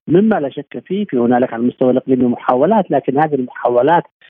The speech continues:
يعني بتقدير الشخصي تعاني من تزاحم أولويات في قضايا كثيرة بهذا الجانب. على المستوى الدولي الوسيط الرئيسي وهي الولايات المتحدة الأمريكية، لا أعتقد أن الولايات المتحدة الأمريكية، آه، منغمسة بشكل، آه،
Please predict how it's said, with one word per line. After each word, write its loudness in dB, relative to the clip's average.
يعني 4
بتقدير -2
الشخصي -4
تعاني 2
من 2
تزاحم 0
أولويات 2
في -14
قضايا 0
كثيرة -2
بهذا 0
الجانب. 0
على 0
المستوى 0
الدولي 0
الوسيط 2
الرئيسي 0
وهي 4
الولايات 2
المتحدة -4
الأمريكية، 2
لا 0
أعتقد -4
أن 2
الولايات 4
المتحدة -4
الأمريكية، 0
آه، 2
منغمسة 2
بشكل، 0
آه، 2